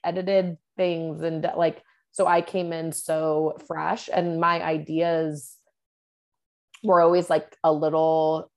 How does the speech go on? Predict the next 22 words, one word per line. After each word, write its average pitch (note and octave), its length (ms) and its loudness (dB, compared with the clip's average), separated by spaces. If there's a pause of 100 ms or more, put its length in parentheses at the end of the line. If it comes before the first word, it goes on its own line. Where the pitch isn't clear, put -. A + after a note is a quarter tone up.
(140)
kind, E3+ 200 -10
you G3 120 0
know, F3 160 0
like, E3 260 0 (220)
<laughs> G3+ 200 2
where G3+ 240 8
I F#3 100 6
think, F#3 200 -8
like, F3 140 -4
when F3+ 180 -6
I, D#3+ 140 -8
when F3 120 -2
I E3 60 -2
would D#3+ 220 -2
first E3 340 -4
suggest F3 400 -4
something, A#3 420 -4
it A3 100 -4
was F3 180 -2
sort F3 180 0
of E3 160 -2
like D#3 300 0